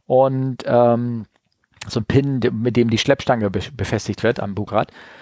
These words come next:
Und dann geht er nach vorne, sodass du ihn sehen kannst, und dann hält er dir den Daumen hoch und sagt, hier, du kannst losrollen, es ist nicht irgend-, weil du siehst ja nirgendwo, ob irgendwo da noch unten einer steht oder irgendwas macht oder irgendwas tut,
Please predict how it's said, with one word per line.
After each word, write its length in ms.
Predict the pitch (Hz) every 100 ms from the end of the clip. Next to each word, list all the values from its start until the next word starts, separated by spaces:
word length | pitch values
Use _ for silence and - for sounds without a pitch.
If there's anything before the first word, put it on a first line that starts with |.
| - - _
Und 120 | - 240
dann 120 | 175
geht 200 | 175 151
er 80 | 139
nach 120 | 127
vorne, 580 | - - 127 131 185 220
sodass 260 | 151 127
du 80 | -
ihn 160 | 127 117
sehen 340 | 117 113 139
kannst, 380 | 156 170 302 -
und 80 | 135
dann 100 | 131
hält 240 | 107 107
er 80 | 113
dir 120 | 120
den 180 | 139 123
Daumen 380 | 104 110 123 131
hoch 320 | 151 110 -
und 100 | 113
sagt, 220 | 113 -
hier, 380 | 151 180 123 -
du 80 | 143
kannst 240 | 127 117
losrollen, 560 | 135 156 - 156 156 160
es 240 | - -
ist 140 | - -
nicht 360 | 139 - - -
irgend-, 360 | 139 156 139
weil 140 | 123 123 - -
du 80 | 127
siehst 320 | 113 175 -
ja 140 | 156 131
nirgendwo, 380 | 143 165 -
ob 120 | 143 -
irgendwo 300 | 160 156 139
da 140 | 120
noch 260 | - - 123
unten 260 | 160 139
einer 220 | 127 117 110
steht 480 | - 131 143 139
oder 220 | - 113 120
irgendwas 340 | 120 120 -
macht 320 | 117 147 -
oder 180 | 131 110
irgendwas 360 | 120 113 101 -
tut, 240 | 156